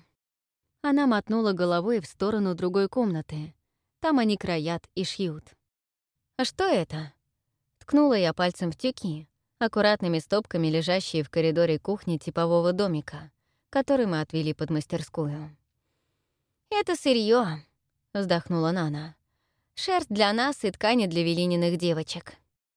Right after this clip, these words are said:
Мы поговорили ещё немного, и я побежала в правление. Мне нужно было увидеть Салину.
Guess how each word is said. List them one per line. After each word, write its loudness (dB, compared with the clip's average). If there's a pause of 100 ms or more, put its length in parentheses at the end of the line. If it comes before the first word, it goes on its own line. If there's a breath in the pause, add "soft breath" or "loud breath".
(580)
Мы -2
поговорили 2
ещё -2
немного, -2 (340)
и -2
я 2
побежала 0
в -16
правление. -2 (580)
Мне 2
нужно 2
было 2
увидеть -2
Салину. -2